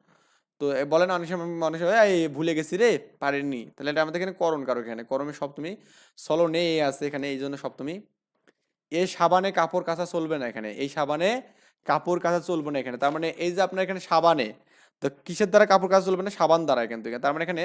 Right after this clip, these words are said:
এটা আপনার হচ্ছে সপ্তমী হবে এখানে। I think ব্যাপারটা বুঝতে পেরেছেন এখানে? এ আছে মানে সপ্তমী হবে এবং আমাদের করণে সপ্তমী, তার মানে হচ্ছে আপনার করণে সপ্তমী। "শিকারী বিড়াল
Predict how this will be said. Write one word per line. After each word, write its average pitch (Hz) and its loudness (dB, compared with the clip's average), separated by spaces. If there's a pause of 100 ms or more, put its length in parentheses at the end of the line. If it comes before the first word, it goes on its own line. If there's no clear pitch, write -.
এটা 160 -2
আপনার 151 -4
হচ্ছে 156 -12
সপ্তমী 135 -6
হবে 113 -6
এখানে। 110 -10
I 123 -6
think 156 -10
ব্যাপারটা 151 -4
বুঝতে 147 -10
পেরেছেন 151 -6
এখানে? 151 -8 (2500)
এ 170 4
আছে 185 6
মানে 196 0
সপ্তমী 175 -4
হবে 156 0
এবং 170 0
আমাদের 156 -4
করণে 160 -2
সপ্তমী, 131 -10
তার 127 -2
মানে 139 -8
হচ্ছে 147 -8
আপনার 156 -10
করণে 143 -6
সপ্তমী। 107 -16 (2250)
"শিকারী 196 4
বিড়াল 180 4